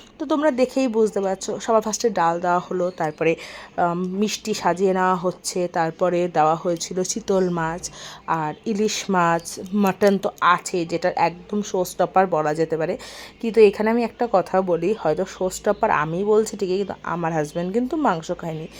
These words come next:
সে মাছেই আটকে ছিল। তো যথারীতি আমার হাজব্যান্ড একটুখানি মাছ মাংস লাভার ঠিকই, কিন্তু মাংসের থেকে মাছটাকে বেশি প্রেফার করে। আর প্রথমে না, তোপসে মাছের ফ্রাইটা দিয়ে ভিডিও তুলতে ভুলে গেছিলাম, ওর জন্য পরে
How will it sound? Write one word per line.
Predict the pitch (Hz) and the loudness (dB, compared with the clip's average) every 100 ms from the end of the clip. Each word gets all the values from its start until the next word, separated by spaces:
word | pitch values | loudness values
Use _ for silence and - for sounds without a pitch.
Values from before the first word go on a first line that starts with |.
| - - | -20 -8
সে | - 359 | -2 0
মাছেই | 247 175 196 208 | 0 0 4 6
আটকে | 170 - 170 | 6 2 -10
ছিল। | 175 - - 175 - - - | -10 -10 -10 -12 -14 -20 -8
তো | 311 302 | -4 2
যথারীতি | 269 254 269 262 285 | 2 2 0 0 0
আমার | 254 254 269 | 2 2 4
হাজব্যান্ড | 269 285 - - | 2 0 -4 -10
একটুখানি | - - - - 247 269 415 | -12 -8 -8 -2 0 0 0
মাছ | 262 214 - | 0 0 0
মাংস | 269 269 - | 0 0 0
লাভার | 311 277 294 294 | 2 4 4 2
ঠিকই, | 262 233 | -4 -4
কিন্তু | 240 214 196 220 208 - - - | 0 0 0 -2 -2 -4 -18 -10
মাংসের | 185 180 156 160 165 262 277 | -4 0 2 0 -2 -2 -2
থেকে | 294 269 302 | -2 0 0
মাছটাকে | 320 196 160 - 190 202 285 | 2 0 0 -2 -6 -4 -2
বেশি | 202 - | -4 -2
প্রেফার | 160 156 - 147 | -4 -4 -4 -4
করে। | 156 151 - - - | -4 -8 -10 -16 0
আর | 196 | 2
প্রথমে | 214 208 226 320 | 4 2 2 2
না, | 349 | 2
তোপসে | 202 - 202 | 2 0 0
মাছের | 196 226 | 0 -2
ফ্রাইটা | 208 180 190 | 0 0 4
দিয়ে | 214 | 2
ভিডিও | 190 180 175 | 2 0 0
তুলতে | 202 190 214 | 0 0 0
ভুলে | 170 156 | 2 0
গেছিলাম, | 156 - 160 160 190 | 0 -2 -4 0 2
ওর | 170 - | 2 0
জন্য | 214 208 240 - - - - - - - 196 | 0 0 -2 -8 -16 -18 -20 -20 -18 -10 4
পরে | 190 | 6